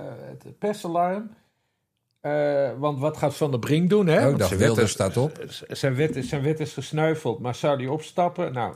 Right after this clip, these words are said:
Speaker 1: Van
Speaker 2: Ja.
Speaker 1: der Brink blijft.
Speaker 2: Tuurlijk.
Speaker 1: Hij noemt het stranden van de asielwet in de Senaat een gemiste kans, maar belooft snel met een alternatief te komen. Dus dan gaat hij weer nieuw, gaat hij dus,
Speaker 2: Ja.
Speaker 1: gaan ze dus weer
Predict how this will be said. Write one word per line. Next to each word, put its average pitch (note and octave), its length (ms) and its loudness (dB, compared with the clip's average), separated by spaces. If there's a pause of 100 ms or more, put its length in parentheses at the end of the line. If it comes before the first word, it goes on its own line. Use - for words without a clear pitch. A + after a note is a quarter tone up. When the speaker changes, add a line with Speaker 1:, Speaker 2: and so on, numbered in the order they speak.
(100)
Speaker 1:
Van B2+ 120 2
Speaker 2:
Ja. C#3+ 60 0
Speaker 1:
der C3 80 -6
Brink C3 300 -4
blijft. D#3+ 540 2
Speaker 2:
Tuurlijk. E2+ 440 -8
Speaker 1:
Hij C3+ 100 -4
noemt D3 240 -2
het D3+ 120 -6
stranden A3+ 400 0
van F#3+ 140 -4
de F#3+ 60 -2
asielwet D#3+ 560 0
in C#3+ 100 -6
de C#3 80 -6
Senaat C#3 420 -4
een C3 80 -6
gemiste F#3+ 520 -2
kans, G3 520 -2 (440)
maar C#3+ 340 0
belooft D3 320 2
snel D3 260 0
met C#3 140 -2
een B2 100 -6
alternatief C#3 540 2
te - 120 -6
komen. F#2 340 2
Dus G#2 120 -4
dan A#2+ 100 -2
gaat B2 220 0
hij A#2 80 -4
weer B2 240 0
nieuw, B2 220 -2 (100)
gaat A#2 200 0
hij A#2+ 80 -6
dus, G#2+ 200 -2 (100)
Speaker 2:
Ja. F#2 180 -4
Speaker 1:
gaan C3 140 2
ze - 120 -4
dus A2+ 180 0
weer B2+ 380 2